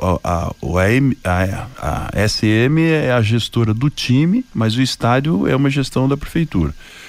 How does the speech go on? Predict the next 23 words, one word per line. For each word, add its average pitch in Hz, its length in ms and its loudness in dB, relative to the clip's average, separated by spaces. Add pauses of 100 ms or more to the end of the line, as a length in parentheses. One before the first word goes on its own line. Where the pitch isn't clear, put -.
(140)
Claro 139 320 2
que 113 140 -4
essa 120 220 0
integração 110 520 -2
é 107 80 4
necessária, 104 600 -2
ela 113 160 -2
tá 110 160 -2
ocorrendo 107 560 2
dentro 101 340 0
de 98 100 -6
um, 90 200 2 (320)
do 101 120 0
nível 98 380 2
possível, 131 480 0 (560)
mas 104 160 2
isso 131 160 0
ainda 151 120 2
precisa 156 280 0
sentar 120 440 2
as 110 120 -2
partes 107 400 0
aí. 120 360 2